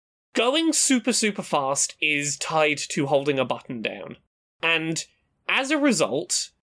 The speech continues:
crossing open world big spaces can be done very quickly, but when you get into platforming, it just slows the fuck down and controls like a platformer should,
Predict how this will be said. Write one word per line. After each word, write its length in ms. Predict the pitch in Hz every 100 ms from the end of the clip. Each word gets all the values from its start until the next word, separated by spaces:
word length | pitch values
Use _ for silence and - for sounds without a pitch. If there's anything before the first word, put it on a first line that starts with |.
| _ _ -
crossing 720 | - 254 - 302 277 254 - _
open 400 | 269 214 247 226
world 480 | 202 208 196 170 -
big 240 | 190 165 -
spaces 840 | - 170 151 147 160 147 143 - _
can 300 | - 160 143
be 120 | 139 135
done 220 | 131 131
very 280 | 151 180 214
quickly, 680 | - 131 - 107 113 175 _ _ _ _
but 200 | 165 165
when 220 | 170 208
you 120 | 233
get 220 | 208 196
into 240 | 185 196 196
platforming, 760 | 175 160 - - 143 143 143 -
it 180 | 156 -
just 240 | 254 -
slows 360 | 269 247 226 -
the 100 | 208
fuck 300 | 220 - -
down 340 | 180 135 110
and 160 | 104 -
controls 640 | 156 139 180 156 156 143
like 240 | 143 139
a 80 | 139
platformer 680 | - 160 - - 147 135 131
should, 440 | - 175 226 -